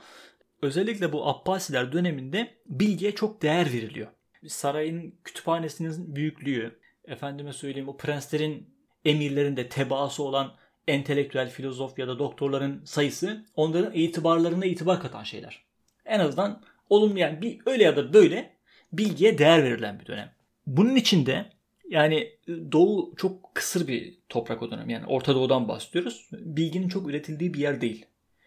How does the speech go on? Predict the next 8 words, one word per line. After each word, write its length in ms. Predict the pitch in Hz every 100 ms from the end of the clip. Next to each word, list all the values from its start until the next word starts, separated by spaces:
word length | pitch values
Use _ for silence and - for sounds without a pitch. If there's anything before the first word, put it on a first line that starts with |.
| -
Dışarıdan 340 | 139 151 139 151
çok 180 | -
fazla 260 | - - -
geliyor. 340 | - - - - _ -
Özellikle 760 | 143 131 139 123 120 113 - - -
Uzak 320 | 123 151 165
Doğu'dan 400 | 175 170 202 185
ve 280 | 180 226